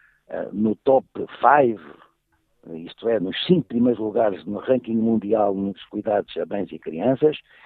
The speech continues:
e não podemos agora ir na moda, sublinho, na moda, de não vacinar as crianças,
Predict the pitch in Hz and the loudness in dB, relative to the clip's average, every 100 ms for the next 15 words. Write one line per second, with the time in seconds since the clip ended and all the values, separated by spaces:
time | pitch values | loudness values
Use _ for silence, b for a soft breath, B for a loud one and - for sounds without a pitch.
0 | b 135 131 143 170 190 - 127 120 135 | b 2 4 6 4 2 -2 -2 2 4
1 | 120 110 107 101 107 117 135 147 139 147 | 4 2 -2 2 2 2 0 0 2 4
2 | 135 127 123 120 120 117 131 160 175 _ | 6 4 4 4 4 6 4 4 -2 _
3 | _ _ _ _ _ - 98 92 98 101 | _ _ _ _ _ -18 -16 -10 -6 -4
4 | 113 170 _ _ - 104 101 92 92 113 | -4 -4 _ _ -6 -2 2 2 4 4
5 | 151 170 b b b b - 117 131 170 | 2 -4 b b b b -2 2 4 4
6 | 175 117 143 - 113 113 110 98 - 90 | 2 -2 -12 -6 -2 0 2 0 -4 -8
7 | 82 80 92 - 127 | -6 -6 -6 -6 -8